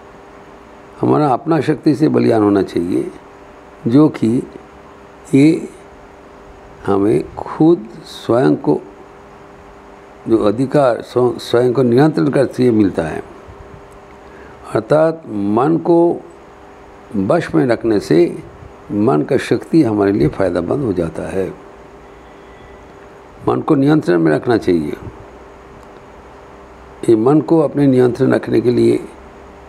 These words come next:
क्या करना चाहिए? मन को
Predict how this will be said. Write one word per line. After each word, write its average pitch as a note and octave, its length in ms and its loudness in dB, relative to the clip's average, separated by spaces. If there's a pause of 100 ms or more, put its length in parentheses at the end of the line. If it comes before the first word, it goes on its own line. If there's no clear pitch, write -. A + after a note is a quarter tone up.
क्या D3 180 2
करना C#3+ 280 -2
चाहिए? C3+ 400 0 (3000)
मन G2 240 0
को - 260 -2